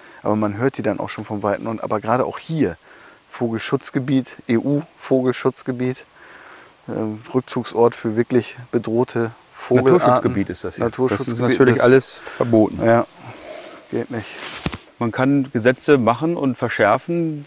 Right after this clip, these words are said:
Speaker 2: so viel wie man will, wenn sie nicht eingehalten werden
Speaker 1: Ja.
Speaker 2: und nicht kontrolliert werden, ist das alles für die Hose.
Speaker 1: Ja.
Speaker 2: Oder für die Katz.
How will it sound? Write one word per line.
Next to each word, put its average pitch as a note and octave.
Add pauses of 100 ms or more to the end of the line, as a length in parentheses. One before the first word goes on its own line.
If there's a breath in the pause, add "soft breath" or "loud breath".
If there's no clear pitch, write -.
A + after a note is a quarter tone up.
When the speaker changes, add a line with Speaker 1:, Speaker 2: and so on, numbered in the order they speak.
Speaker 2:
so C3
viel C3+
wie C3+
man G#2+
will, C#3
wenn C3+
sie A#2+
nicht G#2+
eingehalten A#2+
werden C#3
Speaker 1:
Ja. A#2 (520 loud breath)
Speaker 2:
und A#2
nicht A#2+
kontrolliert A2
werden, C#3+
ist -
das C3+
alles B2 (520)
für -
die C3+
Hose. G2+ (140)
Speaker 1:
Ja. B2 (540 soft breath)
Speaker 2:
Oder A2+
für -
die A#2+
Katz. -